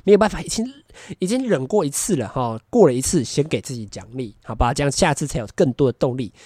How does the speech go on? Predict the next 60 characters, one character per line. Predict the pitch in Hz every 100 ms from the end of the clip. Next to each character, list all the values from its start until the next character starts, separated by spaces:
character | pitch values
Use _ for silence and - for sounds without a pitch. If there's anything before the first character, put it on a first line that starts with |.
| -
去 | - 123
继 | -
续 | 123 123
执 | -
行 | 120 107 113
啊！ | 131 117
这 | 120
就 | 127
是 | 139 - - -
我 | 123
们 | 120
阿 | 156 151
谦 | 165
老 | 127
师 | - 151
教 | 170 156
给 | 156
你 |
的 | 131
道 | 185 175
理 | 135 127
哦。 | 185 - - -
那 | - 151 147 143
当 | 196
然， | 185 156 208 _ _ _ - _ _ -
饮 | 127 160
料、 | 175 170
可 | - 117
乐 | 156
也 | 135 117 135
是 | 160
有 | 147
再 | 117 160
多 | 143 143
喝 | 135 135
一 | 143
点 | 120 90
啊， | 104 104
就 | 117
是 | 110 117 110 _
开 | - 131
心 | - 123
一 |
下 | 113 131
啊， | 120 113
开 | 113 139
心 | 143
一 | 139
下， | 143
要 | 151
不 | 160
然 | 139 - - - - -
这 | 156
一 |
周 | 156 143
真 | 143
是 | 135
过 | - 131
得 |
太 | - - 160